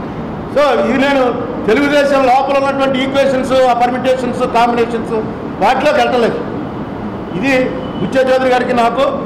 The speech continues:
ఆయన ఎమ్మెల్యే కాకముందు నుంచి నా పరిచయం ఉంది, మాకు బాగా క్లోజు, మాకు ఏ రకమైన శత్రుత్వాలు లేవు.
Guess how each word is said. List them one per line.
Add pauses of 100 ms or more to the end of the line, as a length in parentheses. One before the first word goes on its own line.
(200)
ఆయన
ఎమ్మెల్యే
కాకముందు
నుంచి
నా
పరిచయం
ఉంది, (840)
మాకు
బాగా
క్లోజు, (400)
మాకు
ఏ
రకమైన
శత్రుత్వాలు
లేవు.